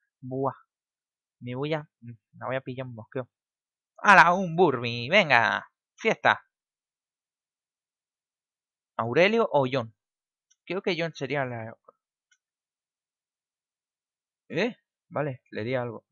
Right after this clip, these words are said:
Ay, no, se me están bajando los F P S. Se me están bajando los F P S. ¿Aguanta? Lo, no lo aguanta, un crítico. Me cago en todo, me cago en todo. Uy, se me está...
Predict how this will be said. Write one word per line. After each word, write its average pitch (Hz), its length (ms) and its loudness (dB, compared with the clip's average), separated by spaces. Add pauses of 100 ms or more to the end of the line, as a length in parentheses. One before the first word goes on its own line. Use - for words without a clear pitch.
(360)
Ay, 196 160 2
no, 226 140 -2
se 220 100 -2
me 190 60 6
están 208 160 2
bajando 214 280 2
los 208 100 -6
F 202 260 -6
P 185 180 0
S. 180 140 -6
Se - 280 -20
me - 60 -18
están - 160 -12
bajando 220 300 0
los 202 120 -8
F - 100 -8
P - 260 -8
S. - 220 -12 (1900)
¿Aguanta? 208 380 0
Lo, 196 300 2
no 262 180 10
lo 277 80 12
aguanta, 190 400 8
un 156 120 2
crítico. 131 380 4
Me 131 140 -2
cago 123 260 2
en 120 100 -8
todo, 113 360 -2
me 123 140 -8
cago 123 180 -4
en 127 80 -10
todo. 101 300 -2 (2250)
Uy, 185 140 -4
se - 120 -10
me 98 60 -2
está... 98 280 0